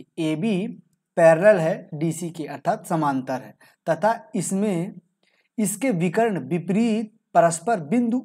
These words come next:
O, इसके जो विकिर-, विकर्ण हैं अर्थात डायगोनल हैं, वो बिंदु O पर प्रतिच्छेद करते हैं। ठीक, दर्शाइए अर्थात प्रूफ करना है क्या?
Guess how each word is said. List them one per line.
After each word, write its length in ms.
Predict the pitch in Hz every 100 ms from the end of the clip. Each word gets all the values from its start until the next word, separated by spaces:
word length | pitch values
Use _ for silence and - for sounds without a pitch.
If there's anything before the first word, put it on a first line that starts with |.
| -
O, 300 | 190 135 - -
इसके 280 | 160 - 240
जो 120 | 202
विकिर-, 440 | 151 165 156 208 -
विकर्ण 440 | 160 156 170 190 196
हैं 260 | 143 165 - _ _ _ _ _ _ _ 143
अर्थात 600 | 135 165 170 151 156 -
डायगोनल 560 | 147 160 160 170 208 196
हैं, 180 | 156 - - _ _
वो 500 | 156 226 190 190 214 - _ -
बिंदु 420 | 143 226 226 247 -
O 140 | 214 214
पर 160 | 214 214
प्रतिच्छेद 680 | 190 165 170 - - 202 196
करते 340 | 147 - 139
हैं। 180 | 107 104 _ _ _ _ -
ठीक, 260 | 247 - _ _ _ _ _
दर्शाइए 680 | 139 160 170 175 190 220 170 -
अर्थात 360 | 156 170 170 -
प्रूफ 240 | 190 233 -
करना 280 | 196 160 165
है 140 | 160 156
क्या? 280 | 202 151